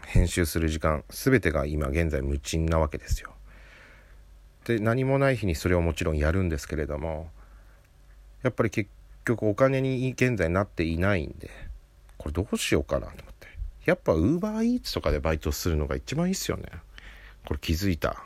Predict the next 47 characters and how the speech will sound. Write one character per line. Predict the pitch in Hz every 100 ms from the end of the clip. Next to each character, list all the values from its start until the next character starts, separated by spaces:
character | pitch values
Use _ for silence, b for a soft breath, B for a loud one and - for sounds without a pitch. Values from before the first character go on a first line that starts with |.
| -
や | 80
っ | 73 -
と。 | 69 - - B B - - - - -
Uber | 82 80 82 80
Eats。 | 78 71 - 65 - - _ - -
ど | 95
れ | 147 180
が | 95
い |
い | 78
ん | 76
で | 71
し | 76
ょ |
う | 71
ね。 | 90
Uber | 98 85 80 80 80 82
Eats、 | 80 80 - 73 71 73 73
Wolt、 | 85 98 82 - 80 151 226 - - - - - - - - - - -
出 | -
前 | 92 87 82 76
館、 | - 71 73 76 - - B B B B B B B B
あ | -
と | 82
メ | 87 120
ニ | 95 73
ュ |
ー | 71
と | -
か | -
か。 | - - - - - - - - - - b b b b b - - -
パ | - 180
ン | 135
ダ | 78
っ |
て | - -
こ | -
っ | 78
ち | 117
に | 87
あ | 98
る | 71
ん |
で | 71
す | -
か |
ね。 | -